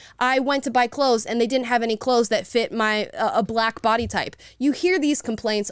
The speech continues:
all the time, that businesses are not centering Black people, that their products and services are not made for the Black community or people of color. And then as soon as a white person goes, "I'm gonna fix that problem. I'm gonna take it upon myself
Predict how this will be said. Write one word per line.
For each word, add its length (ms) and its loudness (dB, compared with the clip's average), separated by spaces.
all 220 2
the 80 -2
time, 380 -2
that 160 -2
businesses 520 0
are 60 -2
not 240 -2
centering 480 -2
Black 340 -2
people, 480 -2
that 140 -2
their 100 0
products 540 0
and 100 -4
services 500 -4
are 100 -4
not 200 0
made 240 -2
for 100 -8
the 80 -4
Black 280 -2
community 520 -2
or 140 -2
people 320 -4
of 80 -4
color. 400 0
And 160 -2
then 80 0
as 140 -2
soon 260 0
as 140 2
a 40 4
white 300 -2
person 300 -4
goes, 320 0
"I'm 120 2
gonna 120 6
fix 240 -2
that 220 -2
problem. 460 -2
I'm 60 0
gonna 120 2
take 220 -2
it 40 4
upon 260 0
myself 580 0